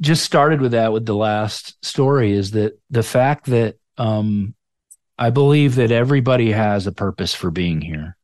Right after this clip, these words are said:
and they have a purpose for being at work. Yes, it's to pay the bills and to take care of their family. But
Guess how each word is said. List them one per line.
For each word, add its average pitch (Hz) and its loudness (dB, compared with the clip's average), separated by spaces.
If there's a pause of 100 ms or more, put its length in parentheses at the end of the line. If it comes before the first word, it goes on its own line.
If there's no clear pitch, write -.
and 92 -6
they 87 -4
have 87 -4
a 90 -4
purpose 90 -6
for - -6
being 87 -4
at 80 -6
work. 85 -6
Yes, 98 -2
it's 85 -6
to 92 -8
pay 95 -4
the 87 -4
bills 85 -4
and 80 -6
to 78 -10
take 78 -10
care 80 -8
of 78 -4
their 78 -6
family. 151 -10 (500)
But 98 -2